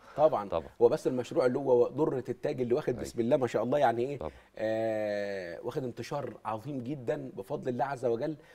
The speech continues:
Speaker 1: ثم بفضل الصدق والمصداقية اللي شغالة بيها مؤسسة نبض الحياة، مشروع وقف النخيل الخيري. مشروع استثماري جميل جدًا. أحسن حاجة للصدقة الجارية. أحسن مشروع بصراحة.
Speaker 2: مم.
Speaker 1: أنا شايفه تطبيق جميل جدًا لفكرة الصدقة الجارية، وهي صدقة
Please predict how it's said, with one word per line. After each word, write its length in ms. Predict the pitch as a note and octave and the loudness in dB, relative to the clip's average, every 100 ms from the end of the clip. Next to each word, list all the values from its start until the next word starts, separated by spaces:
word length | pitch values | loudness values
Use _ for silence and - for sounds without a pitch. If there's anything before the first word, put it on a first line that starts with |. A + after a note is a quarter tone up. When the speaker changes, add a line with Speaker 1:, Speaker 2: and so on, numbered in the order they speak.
| - _ | -20 _
Speaker 1:
ثم 160 | C#3 | -2
بفضل 360 | C3 - F#3+ C#3+ | -2 -4 -6 -6
الصدق 420 | - - F3+ - | -6 -2 -2 2
والمصداقية 560 | B2 A#2+ A2 B2+ - D#3+ | 2 2 -2 -2 2 2
اللي 100 | B2 | 2
شغالة 280 | B2+ C#3+ | -2 -2
بيها 140 | C#3+ D3 | 0 0
مؤسسة 260 | A#2+ - | -2 -4
نبض 100 | B2+ | -6
الحياة، 280 | B2 D3 F3 - - - | -6 -2 -4 -4 -18 -6
مشروع 400 | A#2 B2+ D#3 C3+ | -6 2 2 4
وقف 320 | A2+ C#3 - | 2 -2 -2
النخيل 300 | A#2+ A#2 C3+ | -4 -2 -4
الخيري. 360 | A#2 A2 F#2+ - _ _ - _ | -4 -4 -4 -8 _ _ -20 _
مشروع 300 | A#2+ - F3+ | -6 -4 -4
استثماري 520 | D#3 C3+ - C#3+ E3 | -4 -8 -8 -4 -2
جميل 340 | B2+ B2 D3+ B2+ | 0 0 0 -4
جدًا. 360 | C#3 - F#2 - _ - - - _ - | -6 -6 -8 -10 _ -20 -20 -20 _ -2
أحسن 560 | A3 - - - C3 | -2 -2 -10 -6 -4
حاجة 320 | A2+ - C#3+ B2+ | -4 -6 -4 -4
للصدقة 460 | A2+ - A2 - | -4 -8 -8 -8
الجارية. 340 | A2+ A#2 - - _ _ - | -8 -8 -10 -18 _ _ -14
أحسن 300 | - C#3+ B2+ | -6 -4 -2
مشروع 260 | A#2+ C#3 | 0 0
بصراحة. 400 | A#2 A#2 G#2+ - | 0 -2 -4 -6
Speaker 2:
مم. 240 | C#2+ C2+ - | -12 -8 -6
Speaker 1:
أنا 100 | B2 | -4
شايفه 260 | F#3 D#3 | -4 -6
تطبيق 360 | - B2 B2 D#3 | -6 -6 -6 -4
جميل 300 | B2 D3+ C3+ | 0 -2 0
جدًا 260 | F3 E3 G#2 | -2 0 -4
لفكرة 500 | G2 D#3 - C#3+ A2 | -4 -4 0 0 -2
الصدقة 420 | - F3+ C#3+ A#2+ | -2 0 2 0
الجارية، 380 | A2 A2+ G2 - _ - - | 2 2 2 -8 _ -20 -14
وهي 460 | - A#2 E3 C#3+ - - _ _ _ | -4 2 6 6 4 -6 _ _ _
صدقة 500 | - E3+ G3 - | -2 0 0 -4